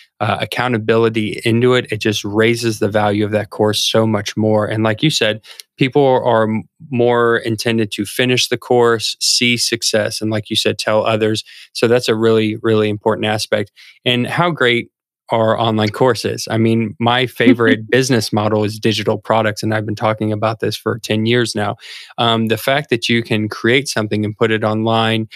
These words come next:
Speaker 1: and serve that to people is just so powerful. Like you said, you can reach more people. You can reach a global audience. It doesn't even have to be in the United
Speaker 2: Mm-hmm.
Speaker 1: States. You can be teaching people in, uh,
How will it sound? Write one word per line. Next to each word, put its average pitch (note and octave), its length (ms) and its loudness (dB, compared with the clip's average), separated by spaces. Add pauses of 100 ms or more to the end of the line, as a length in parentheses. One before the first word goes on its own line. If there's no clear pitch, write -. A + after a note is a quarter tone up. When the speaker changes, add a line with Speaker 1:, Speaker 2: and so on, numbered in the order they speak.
(180)
Speaker 1:
and G#2+ 140 0
serve A#2+ 320 2
that G#2 220 -2
to - 120 -12
people G#2 500 -2 (280)
is A2+ 280 0
just A#2 380 -2 (120)
so A#2+ 300 0
powerful. A2 680 -2
Like A2 220 -2
you A#2 100 0
said, G#2+ 300 -2
you A2 100 -2
can G#2 200 -4
reach A2+ 340 -2
more G#2+ 160 0
people. C3 540 2 (220)
You A#2 100 -2
can A2+ 160 0
reach A2 320 0
a G#2 160 0 (100)
global A#2 420 2
audience. G#2 540 -4
It G#2 60 -4
doesn't A2+ 280 2
even A2+ 200 2
have A2+ 200 -2
to A2 80 -4
be A2+ 140 2
in A2+ 80 4
the A2 80 2
United G#2+ 420 0
Speaker 2:
Mm-hmm. - 40 -4
Speaker 1:
States. B2+ 440 -2
You G#2+ 100 -2
can G#2+ 160 -2
be A2 240 0
teaching A2 400 -2
people A2+ 420 -2
in, A2 200 -2
uh, A2+ 220 -2